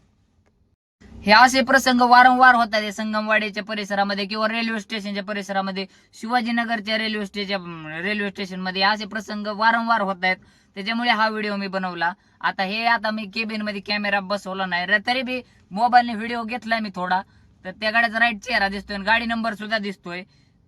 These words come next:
पुणे पोलिसांनी जर तुम्हाला काय वाटत असेल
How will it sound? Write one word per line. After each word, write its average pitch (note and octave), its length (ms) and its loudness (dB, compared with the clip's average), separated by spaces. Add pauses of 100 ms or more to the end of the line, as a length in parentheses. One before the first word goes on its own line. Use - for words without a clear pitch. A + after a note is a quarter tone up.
(400)
पुणे A3 260 -6
पोलिसांनी A3+ 560 -6
जर G#3+ 160 -8
तुम्हाला A3 340 0
काय A3 200 2
वाटत A3+ 320 0
असेल G3+ 320 -4